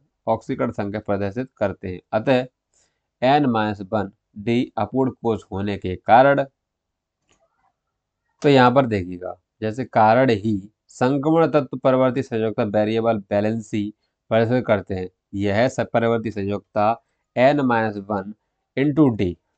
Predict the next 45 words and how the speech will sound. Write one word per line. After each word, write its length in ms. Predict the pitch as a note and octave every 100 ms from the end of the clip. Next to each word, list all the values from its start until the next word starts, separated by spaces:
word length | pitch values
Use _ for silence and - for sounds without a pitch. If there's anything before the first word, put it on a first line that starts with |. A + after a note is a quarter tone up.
| -
ठीक 140 | B2+
है, 240 | C#3+ A2 A#2
n 40 |
minus 340 | A#2 A#2 B2 A2
one 140 | A#2
into 340 | A2 G#2 A2
d 60 | F#2+
accumulated 720 | A#2 - A#2 B2+ D3+ D3 B2+ - -
इलेक्ट्रॉनों 640 | A#2 - - B2+ C3+ D#3
की 160 | D3 B2+
संख्या 380 | A2+ G#2 G#2+ G2
पर 300 | - B2+ - _ _ -
निर्भर 260 | B2 C#3+ B2+
करती 320 | G#2 - F#2+
है। 120 | F2+ - _ _ -
जैसे 280 | B2 C#3 E3+
कि 220 | E3 - A#2
एससी 540 | C3 - - G2 F#2 -
स्कैंडियम 520 | - D3 D3 E3 D#3+
होता 220 | C3 C3
है, 80 | C3
ट्वेंटी 320 | C#3+ C#3 D3
वन 200 | C3 C3+
का 340 | C#3 C#3 C#3+ -
जो 280 | A#2 C3 B2
इलेक्ट्रॉनिक 540 | A#2+ A#2 C3 C3+ C3 A#2
विन्यास 440 | A#2 A#2 A#2 A#2+
निम्न 200 | A#2 B2+
होता 260 | A#2 G#2 A2+
है, 60 |
उसका 280 | A#2 C3 A#2+
क्या 200 | - A#2+
होता 200 | A2 A2+
है, 40 |
थ्री 240 | B2+ - B2+
डी 140 | D3
वन 340 | A#2 A#2 C3 D#3
फ़ोर 260 | - A#2+
एस 200 | G#2 - -
टू। 140 | F#2
लास्ट 300 | G2+ A#2 -
में 120 | C3
देखा 200 | A#2+ A2
होगा 260 | G#2 G2+ C3 - _ _ _
कि 40 | -